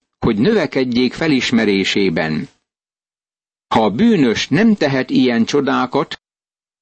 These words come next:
de ő miatta mégis láthat, akkor ez az ember bizonyára próféta.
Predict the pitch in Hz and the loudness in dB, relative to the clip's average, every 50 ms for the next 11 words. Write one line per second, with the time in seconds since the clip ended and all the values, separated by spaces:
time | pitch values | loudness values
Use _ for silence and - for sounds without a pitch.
0 | _ _ - 117 107 - - - 160 214 220 190 170 143 127 120 113 - _ _ | _ _ -2 -2 -2 -2 -2 0 0 2 2 2 2 2 0 0 -2 -4 _ _
1 | - 107 101 110 131 147 143 131 131 135 - - 127 123 123 123 127 123 - 143 | -2 0 2 2 2 2 2 2 0 0 0 0 0 0 0 0 -2 -2 -2 -2
2 | 147 165 - - - _ _ _ _ _ _ _ _ _ _ _ _ _ _ _ | -2 -2 -4 -10 -20 _ _ _ _ _ _ _ _ _ _ _ _ _ _ _
3 | _ _ _ _ - 143 151 - _ - 127 123 - - 170 202 208 190 180 156 | _ _ _ _ -4 -4 -4 -2 _ -2 -2 -2 -2 -2 -2 0 0 0 0 0
4 | 151 156 156 156 147 139 131 135 135 123 113 131 226 226 185 156 135 131 135 131 | 0 0 2 2 4 4 2 2 0 0 0 2 2 2 2 2 2 2 2 2
5 | 131 131 131 139 131 - - 202 185 151 123 - - 98 95 90 - - 90 76 | 0 0 0 -2 -2 0 0 2 2 2 0 0 0 0 0 0 0 -2 -4 -6
6 | - | -6